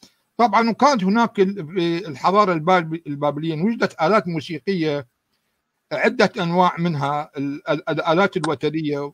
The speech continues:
مثل الجنك، وطبعًا هو نوعين من عنده، جنك الزاوية وجنك الكنار،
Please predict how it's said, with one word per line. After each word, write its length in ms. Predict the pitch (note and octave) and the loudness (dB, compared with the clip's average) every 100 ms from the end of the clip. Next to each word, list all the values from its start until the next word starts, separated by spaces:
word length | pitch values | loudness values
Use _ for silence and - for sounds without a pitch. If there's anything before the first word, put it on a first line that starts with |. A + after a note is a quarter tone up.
| - | -8
مثل 240 | D3 B2+ | -8 -6
الجنك، 680 | D3 C#3+ C3 E3+ F#3 F#3 - _ _ _ _ _ _ - | -8 -8 -6 -2 -2 -2 -12 _ _ _ _ _ _ -2
وطبعًا 2250 | C#3 D3 D3 D3 C#3+ D3 D3 D3 D3 C#3+ C#3+ C#3 C#3 C#3 C3+ C3 - - - D#3+ D#3+ | 2 4 4 2 0 0 -2 -2 -4 -4 -6 -6 -10 -14 -20 -20 -20 -4 0 2 2
هو 300 | E3+ F3 F3 F3 F3 | 0 2 2 0 -6
نوعين 460 | D#3 D#3 C#3+ F3 D3 | -2 -2 -2 -4 -4
من 140 | C3 | -8
عنده، 300 | C3+ C3+ C#3 C#3 | -4 -2 -4 -4
جنك 360 | D#3 E3+ - | -4 -4 -8
الزاوية 480 | C3+ E3 F#3 F3 F3+ | -6 0 0 2 0
وجنك 480 | F3 D3 E3 D#3+ C#3+ | -2 -4 -4 -6 -10
الكنار، 540 | - C#3 D3+ B2+ C3+ | -6 -4 -2 -2 -4